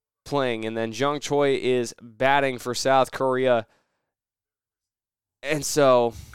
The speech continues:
right now, currently, the score, do we have a score? It's two nothing Australia, which is good for Australia.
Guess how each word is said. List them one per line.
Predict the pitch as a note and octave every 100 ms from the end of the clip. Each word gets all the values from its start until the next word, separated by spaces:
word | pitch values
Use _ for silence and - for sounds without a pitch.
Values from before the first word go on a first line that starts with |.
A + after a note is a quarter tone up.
| - _ _ _
right | C3+ D#3+ E3
now, | D#3+ D3
currently, | - D3+ D#3 G2+ B2+ A#2+
the | A#2+
score, | - - E3+ C3 A#2+ C3 - _ _ _ _ _ _ _ _ -
do |
we | B2
have | C3+
a | C3
score? | A#2+ A2+
It's | -
two | - F#3+ A3+
nothing | E3+ D#3+ D3
Australia, | B2+ - B2 A#2+ G#2+ E2+ - _ _ _
which | A#2+ A#2+
is | A#2+ A2+ - _ _ B2+
good | F#3+ -
for | D#3+ C#3
Australia. | A2 - A#2+ A2 D#2